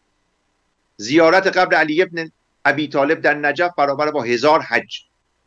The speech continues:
یعنی مقام اونها رو از خدا هم بالاتر بردن. همینطور علی ابن موسی در مشهد.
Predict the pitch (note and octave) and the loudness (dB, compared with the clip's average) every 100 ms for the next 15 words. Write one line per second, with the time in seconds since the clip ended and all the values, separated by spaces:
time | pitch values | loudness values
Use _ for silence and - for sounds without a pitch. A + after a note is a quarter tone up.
0 | _ A2 D3 C3+ D#3+ F3+ D#3 D3 D#3 - | _ -6 -2 -2 0 -2 -2 -2 -2 -4
1 | C#3 D#3 D3+ A#2+ A2 G2+ G#2+ E2 D2 _ | -2 0 0 -2 -4 -4 -6 -6 -14 _
2 | _ _ _ _ _ _ _ _ _ _ | _ _ _ _ _ _ _ _ _ _
3 | _ _ _ _ _ _ _ _ _ _ | _ _ _ _ _ _ _ _ _ _
4 | _ _ _ _ _ _ _ _ _ _ | _ _ _ _ _ _ _ _ _ _
5 | _ _ _ _ _ _ _ B2+ F3+ G3 | _ _ _ _ _ _ _ -4 -2 0
6 | F#3+ F3 E3+ G3 F#3+ E3 C#3+ C#3 C3+ _ | 0 2 0 -2 -6 -10 -14 -16 -18 _
7 | _ _ _ _ _ _ _ _ _ _ | _ _ _ _ _ _ _ _ _ _
8 | _ _ _ _ _ _ _ _ A#2+ G#2 | _ _ _ _ _ _ _ _ -4 -2
9 | E2 - - | -6 -10 -16